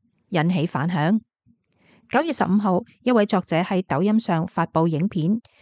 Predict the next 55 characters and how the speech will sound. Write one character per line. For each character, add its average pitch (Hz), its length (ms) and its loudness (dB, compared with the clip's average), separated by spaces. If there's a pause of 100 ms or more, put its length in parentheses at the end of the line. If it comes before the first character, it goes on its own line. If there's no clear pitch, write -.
(240)
影 208 140 4
片 240 160 4
內 180 200 6
容 160 180 0
係 180 140 -2
二 190 240 0
零 170 100 0
二 202 260 0
一 - 20 -4
年 202 180 0
五 165 120 0
月 185 100 2
十 165 160 -6
一 208 80 0
號， 175 280 0 (260)
中 240 180 4
共 202 200 2
外 190 140 2
交 277 120 2
部 202 180 2
發 180 200 0
言 165 160 0
人 151 80 -2
華 156 180 0
春 302 200 -2
瑩 208 200 2 (320)
喺 190 220 2
回 175 120 4
應 190 200 2
二 190 240 0
零 165 120 -2
二 190 220 0
一 - 20 -4 (120)
哥 294 140 4
本 196 140 0
哈 247 200 0
根 254 160 0
民 196 240 2
主 175 160 -2
峰 240 260 0
會 170 140 2
邀 226 160 4
請 175 200 -2
台 202 200 -2
灣、 226 280 2 (280)
香 294 180 0
港 202 160 2
人 196 140 2
士 - 180 -2
發 185 240 2
言 165 240 -4
嘅 175 100 -2
時 156 200 -4
候 151 160 0
話， 160 340 0